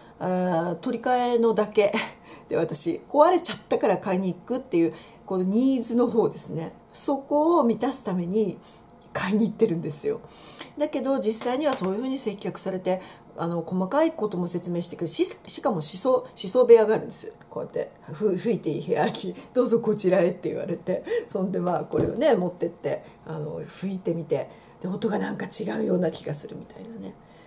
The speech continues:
あの、<laughs> そういう感覚があったんで、まあ、私それでもそんなに違わないと思ったら普通にこれ買うつもりだったんです。だけど、やっぱり音が、「ん？なんか違うよ」って思ったのと、まあ、長く使っていくんだったら、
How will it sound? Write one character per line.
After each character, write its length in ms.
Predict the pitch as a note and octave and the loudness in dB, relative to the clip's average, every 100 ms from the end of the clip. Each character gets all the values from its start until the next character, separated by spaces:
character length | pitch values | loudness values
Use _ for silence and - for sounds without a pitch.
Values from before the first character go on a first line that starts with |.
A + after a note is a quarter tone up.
| - | -16
あ 200 | F3+ F3+ | -10 -6
の、 240 | F#3+ G#3 G#3+ | -2 2 2
<laughs> 20 | |
そ 160 | - | 4
う 40 | A#3 | 4
い 100 | A3+ | 6
う 60 | |
感 180 | A#3 G3+ | 4 2
覚 240 | - E3+ F#3+ | 0 -6 -6
が 80 | |
あ 20 | F#3 | -4
っ 40 | |
た 100 | D3+ | -4
ん 40 | |
で、 60 | D3 | -2
ま 100 | A#3+ | -2
あ、 40 | - - - | -4 -10 -6
私 180 | F4+ F4+ | -2 0
そ 160 | G4+ | 4
れ 100 | G#4+ | 6
で 100 | C#5 | 6
も 300 | B4 G#4 G4 | 6 6 6
そ 120 | B3+ F4+ | 4 2
ん 40 | |
な 100 | A4 | 2
に 40 | A4 | 2
違 80 | G#4 | 0
わ 140 | G4+ | 2
な 120 | G#4+ | 4
い 60 | A4 | 2
と 60 | |
思 120 | D4 A3 | 2 0
っ 20 | |
た 100 | F#3+ | -2
ら 40 | |
普 80 | F3 | -4
通 160 | - A3 | -2 -2
に 80 | |
こ 120 | A3 A3 | 2 2
れ 80 | |
買 180 | A3+ G#3+ | 2 -2
う 60 | G3 | -4
つ 140 | - | -2
も 100 | A3 | -2
り 100 | A#3 | 0
だ 80 | D4 | -2
っ 40 | D4 | -4
た 80 | F#3 | -8
ん 80 | F#3 | -8
で 80 | |
す。 200 | D#3 - - - C4 | -8 -10 -12 -16 -10
だ 100 | E4+ | -8
け 120 | D4 | 2
ど、 400 | A3 A#3+ G#3 - - - | 8 10 8 4 -8 -10
や 80 | D#4+ | -2
っ 20 | |
ぱ 100 | A#3+ | 0
り 100 | F#3+ | 0
音 260 | - A3 E4 | 0 0 2
が、 180 | G3 D#3 G#3 | 4 4 2
「ん？ 240 | A#3 - | -2 -4
な 80 | A3+ | -6
ん 40 | |
か 100 | G3+ | -4
違 160 | F#3 F3+ F#3+ F#3 | -6 -2 0 0
う 60 | |
よ」 140 | G3 G3+ | 0 -4
っ 20 | |
て 160 | - - | -4 -6
思 200 | - G3+ | -2 0
っ 60 | A3 - | 0 -2
た 200 | - - - - - | -6 -6 -8 -16 -10
の 80 | F#3 | -8
と、 440 | - D4 A#3+ - - - | 0 6 8 6 0 -4
ま 80 | |
あ、 20 | D4 | -2
長 220 | B3+ G#3+ | 0 -2
く 260 | - G3 D#3+ | 0 0 0
使 180 | - | -4
っ 60 | F#3+ | -8
て 160 | - G#3 | -4 -4
い 60 | |
く 120 | G#3 B3+ | -2 -4
ん 60 | |
だ 80 | F3 | -4
っ 40 | |
た 160 | - G#3+ | -6 -4
ら、 220 | D3 - | -4 -4